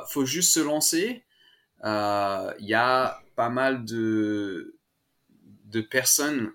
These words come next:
qui peuvent, qui peuvent t'aider. En fait, il faut juste,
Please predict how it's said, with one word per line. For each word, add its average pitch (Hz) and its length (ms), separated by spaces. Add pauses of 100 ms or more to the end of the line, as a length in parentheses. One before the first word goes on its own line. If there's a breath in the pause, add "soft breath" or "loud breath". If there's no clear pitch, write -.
qui - 160
peuvent, 113 260 (300)
qui - 120
peuvent 110 240
t'aider. 139 460 (680)
En 110 80
fait, 214 320
il 113 60
faut 117 220
juste, - 680